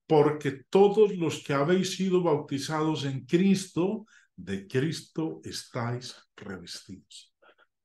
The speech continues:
Al hacernos adecuados para el servicio de Cristo, debemos despojarnos de ciertas prácticas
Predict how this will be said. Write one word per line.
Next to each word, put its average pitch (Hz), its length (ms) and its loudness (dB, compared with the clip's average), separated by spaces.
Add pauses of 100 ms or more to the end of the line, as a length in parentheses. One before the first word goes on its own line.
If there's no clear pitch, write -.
(2000)
Al 107 180 -6
hacernos 151 560 -2
adecuados 113 1040 -6 (260)
para 104 360 -6
el 104 180 -10
servicio 117 640 -8
de 127 180 -6
Cristo, 175 560 -8 (1400)
debemos 120 600 -2
despojarnos 139 1500 -4 (440)
de 101 220 -6
ciertas 165 800 -2
prácticas - 1040 -6